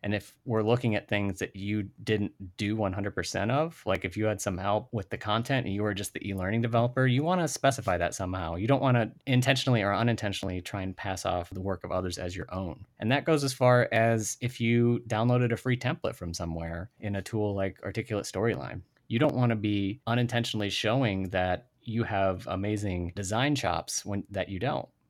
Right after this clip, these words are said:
And you may even wanna go as far as creating basically a case study of your best work.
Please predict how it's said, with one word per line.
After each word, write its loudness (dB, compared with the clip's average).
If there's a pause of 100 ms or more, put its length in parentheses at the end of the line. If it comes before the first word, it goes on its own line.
(140)
And 6
you 8
may 8
even 4
wanna 4
go 2
as 0
far 2
as 0
creating 2 (100)
basically 2
a 2
case 0
study -2
of -4
your -6
best 0
work. -2